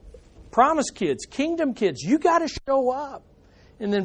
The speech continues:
finally, like Israel, we have a mediator that we must not reject.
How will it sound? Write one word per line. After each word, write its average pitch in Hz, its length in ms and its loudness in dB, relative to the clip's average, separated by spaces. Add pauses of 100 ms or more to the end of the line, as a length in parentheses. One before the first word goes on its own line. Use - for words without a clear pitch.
finally, 214 480 4
like 190 320 6
Israel, 196 640 4 (260)
we 190 240 0
have 202 180 8
a 170 80 8
mediator 170 800 0
that 156 200 2
we 165 120 0
must 165 360 0
not 160 260 0
reject. 147 760 0